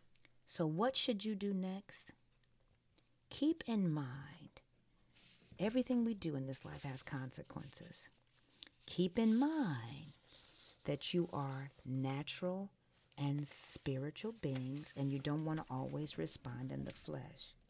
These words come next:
Remember that. And remember, when conflict is addressed maturely, with an eye on a positive resolution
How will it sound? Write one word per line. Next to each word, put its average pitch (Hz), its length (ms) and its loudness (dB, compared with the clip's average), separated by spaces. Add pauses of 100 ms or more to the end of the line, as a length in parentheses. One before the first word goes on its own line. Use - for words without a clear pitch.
Remember 151 400 -2
that. - 180 -6 (1400)
And 254 140 10
remember, 262 400 6
when 190 160 0
conflict 349 500 0
is 151 100 2
addressed 147 480 0
maturely, 170 840 2 (600)
with 131 140 -4
an - 120 -6
eye 147 200 2
on 139 120 4
a - 140 -4
positive 175 520 4
resolution 240 760 0